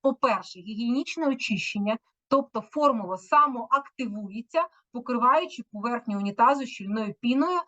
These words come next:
яка досягає, як ми зрозуміли, вже навіть самих важкодоступних місць. Він дуже легкий у використанні, тобто просто наносимо, а піна вже зробить все за вас. Лише декілька хвилин, і унітаз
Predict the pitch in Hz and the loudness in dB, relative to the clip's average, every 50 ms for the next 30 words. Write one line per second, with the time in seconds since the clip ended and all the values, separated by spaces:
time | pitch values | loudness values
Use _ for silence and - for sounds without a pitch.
0 | - - - _ - 214 233 220 226 - 254 247 254 269 277 294 240 226 - - | -8 -20 -18 _ -2 0 0 0 0 4 4 6 8 8 8 6 4 0 -8 -18
1 | - 180 220 226 240 247 240 214 208 202 - 208 190 190 185 180 196 196 233 262 | -10 -2 2 2 2 2 0 -4 -8 -10 -10 -12 -10 -8 -8 -6 -2 0 2 4
2 | 269 247 202 185 185 - - 208 220 233 233 - _ - 208 208 208 208 - - | 2 2 0 -2 -6 0 2 4 4 2 2 -4 _ 0 0 0 0 -2 -4 -2
3 | 190 190 - - 196 170 170 160 _ - 170 _ _ _ _ - 185 - - _ | -4 -4 -4 -6 -12 -12 -12 -14 _ -20 -20 _ _ _ _ -14 -14 -14 -14 _
4 | - _ _ _ _ _ - 262 320 - - 339 277 277 277 262 254 - - 254 | -20 _ _ _ _ _ -4 -2 -2 0 0 0 2 4 4 2 2 0 -2 0
5 | 247 220 226 240 - - 311 320 320 - - 571 - 466 480 392 - - 240 - | 0 0 0 0 0 2 0 0 2 2 4 4 4 4 0 -4 -8 -14 -14 -14
6 | 247 - - 294 320 - - 247 262 285 330 392 453 466 - - 330 277 247 233 | -12 -8 -6 -6 -4 -4 -4 -2 -2 0 0 2 0 0 0 -2 0 0 0 0
7 | 214 - - 294 349 359 269 220 - - 214 233 220 220 220 240 240 - 226 - | -2 -6 -6 -4 -2 -2 -2 -2 -2 -2 -4 -4 -2 -2 -2 -2 -2 -2 -4 -4
8 | - _ _ _ _ _ - - - 311 311 320 226 277 269 - 220 208 185 180 | -6 _ _ _ _ _ -6 0 4 4 4 4 4 0 0 2 2 2 0 0
9 | - - 226 240 240 - 294 233 226 254 277 - 247 226 - - 220 - - 247 | -2 -6 -10 -8 -6 -6 -6 -2 -2 -2 -2 -2 -6 -10 -10 -10 -14 -12 -8 -6
10 | 277 294 392 403 403 - 233 233 247 233 208 190 180 - 214 220 | -4 -4 -4 -6 -8 -6 -4 -4 -2 -2 -4 -4 0 2 2 2